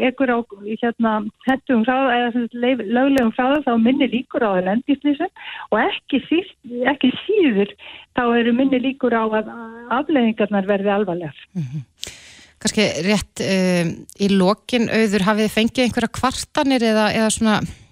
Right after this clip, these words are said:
Speaker 2: eh, já, kvartanir út af þessu fyrirkomulagi sem þið er að taka upp?
Speaker 1: Eh, nei, við höfum ekki fengið neina kvartanir. Þetta hefur náttúrulega verið alveg gríðarlega langur undirbúningur því að við vildum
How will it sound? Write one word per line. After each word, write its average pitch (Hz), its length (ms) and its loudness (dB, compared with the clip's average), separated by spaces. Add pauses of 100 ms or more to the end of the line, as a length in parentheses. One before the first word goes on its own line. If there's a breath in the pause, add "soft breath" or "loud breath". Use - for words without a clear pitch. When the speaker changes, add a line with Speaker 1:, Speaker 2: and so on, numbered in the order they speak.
(320 loud breath)
Speaker 2:
eh, - 400 -8
já, 185 160 2
kvartanir 262 580 -2
út - 300 -6
af 262 80 2
þessu 247 180 -2
fyrirkomulagi 226 480 2
sem 208 120 0
þið 202 40 2
er 196 60 2
að 190 60 0
taka - 220 0
upp? - 160 -10 (840 soft breath)
Speaker 1:
Eh, 247 360 2
nei, 202 640 4 (100)
við 330 160 2
höfum 269 140 4
ekki 247 160 0
fengið 254 220 0
neina 269 200 2
kvartanir. 240 460 0
Þetta 240 180 -2
hefur 226 140 0
náttúrulega 226 420 0
verið 254 260 -2
alveg 214 280 -2
gríðarlega 220 680 2
langur 254 360 0
undirbúningur 220 580 -2
því 247 80 2
að 214 80 2
við 202 100 0
vildum 226 460 0